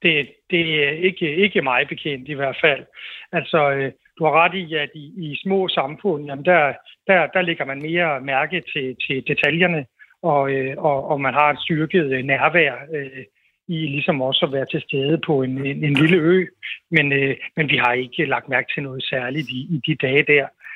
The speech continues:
Altså, øh, sæsonen har været, øh, ligesom den, den plejer at være, også med glade gæster, både på, på øen og, og også i, i havnen. Øh, og der har også været lystsejlere i den periode der, øh, ligesom der har været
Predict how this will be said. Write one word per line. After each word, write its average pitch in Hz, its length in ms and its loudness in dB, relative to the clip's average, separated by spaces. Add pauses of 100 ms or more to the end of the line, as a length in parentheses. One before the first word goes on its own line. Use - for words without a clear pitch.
(140)
Altså, 143 320 0
øh, 135 220 0
sæsonen 151 420 2
har 156 80 0
været, 139 460 2
øh, 127 220 -6
ligesom 139 300 -4
den, 123 280 -8
den 131 120 -4
plejer 139 380 4
at 151 80 -4
være, 147 240 2 (380)
også 160 180 0
med 160 100 -2
glade 139 280 -2
gæster, 147 360 -4
både 147 300 -2
på, 156 200 -2
på 165 160 2
øen 175 340 4
og, 131 280 -2
og 139 140 2
også 143 200 2
i, 151 120 2 (180)
i 131 200 -2
havnen. 156 400 2 (460)
Øh, 139 300 2 (220)
og 165 80 2
der 147 60 4
har 131 80 2
også 139 220 2
været 147 180 0
lystsejlere 131 720 -4
i 131 40 -2
den 147 200 -2
periode 143 580 2
der, 131 160 0 (160)
øh, 131 200 -2 (180)
ligesom 170 300 4 (120)
der 151 60 2
har - 120 -2 (100)
været 139 200 4